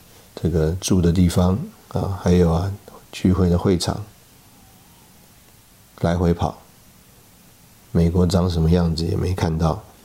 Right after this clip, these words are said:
有人呢，可能就想要这个请假了。但是呢，我们感谢主啊，就是啊，这个借着主的话的供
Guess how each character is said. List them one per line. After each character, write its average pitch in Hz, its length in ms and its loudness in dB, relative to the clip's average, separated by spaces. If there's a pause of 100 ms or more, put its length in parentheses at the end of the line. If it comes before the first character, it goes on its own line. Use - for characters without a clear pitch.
(1160)
有 87 160 2
人 85 160 2
呢， 87 240 0
可 - 120 -2
能 82 160 2
就 90 120 4
想 85 280 -2
要 82 200 2 (540)
这 - 140 -6
个 80 120 0
请 76 300 -2
假 87 300 0
了。 - 140 -12 (2000)
但 98 160 2
是 101 140 0
呢， 92 280 2 (580)
我 - 60 0
们 85 140 4
感 85 180 2
谢 92 220 2
主 92 240 -4
啊， 98 180 -6 (640)
就 - 140 -2
是 92 160 0
啊， 87 260 0 (460)
这 - 140 -2
个 87 120 2
借 90 220 2
着 87 100 2
主 87 220 -4
的 85 100 0
话 90 240 0
的 87 120 0
供 92 280 0